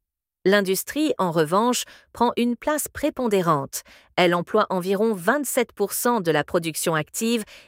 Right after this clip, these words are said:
et produit la moitié de la richesse nationale. Le fort excédent commercial provoqué par les exportations industrielles ont permis au pays de se constituer des réserves de change qui atteignaient officiellement deux mille quatre cents milliards de dollars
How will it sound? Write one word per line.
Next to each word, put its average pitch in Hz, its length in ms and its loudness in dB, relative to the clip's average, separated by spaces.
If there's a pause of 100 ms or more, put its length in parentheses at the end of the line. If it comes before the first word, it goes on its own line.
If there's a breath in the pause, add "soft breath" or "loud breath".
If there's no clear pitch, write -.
et 214 200 6
produit 262 380 -2
la 233 120 2
moitié 240 460 0
de 175 100 2
la 156 120 2
richesse 160 420 -2
nationale. 151 600 -2 (600 loud breath)
Le 208 140 6
fort 320 240 2
excédent 214 440 0
commercial 185 680 0
provoqué 170 520 0
par 151 160 0
les 151 200 0
exportations 165 840 -2
industrielles 165 760 0 (380 loud breath)
ont 214 120 0
permis 269 360 0
au 233 80 2
pays 247 320 0
de 214 100 0
se 190 160 -2
constituer 220 760 -2
des 214 160 2
réserves 208 500 0
de 196 100 2
change 160 480 0 (380 loud breath)
qui 214 100 0
atteignaient 185 540 0
officiellement 220 680 2 (300 soft breath)
deux 247 140 2
mille 285 280 -2
quatre 320 260 -2
cents 277 280 -2
milliards 220 500 2
de 190 120 0
dollars 160 520 2